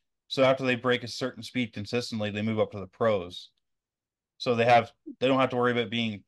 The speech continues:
right up to speed when they first go on the track. So if you have a driver that's less confident and, like,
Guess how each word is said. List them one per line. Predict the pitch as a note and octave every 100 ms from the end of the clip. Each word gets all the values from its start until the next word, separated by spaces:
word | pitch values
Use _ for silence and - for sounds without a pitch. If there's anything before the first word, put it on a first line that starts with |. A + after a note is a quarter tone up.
| A#2
right | A#2+ B2
up | B2
to | G#2+
speed | - C3 A#2+
when | G#2+
they |
first | G2+ B2+ A#2
go | A#2+
on |
the | G#2
track. | G2 A#2 G#2+
So | A2 G#2+ - _ _ _
if | - C3+
you |
have | D3
a | C3
driver | C3 B2+ A#2+
that's | A2+ G#2+ - - -
less | A#2 A#2+ C3 -
confident | - C3 B2+ B2+ - A2+ G#2
and, | G#2 G2+
like, | G#2+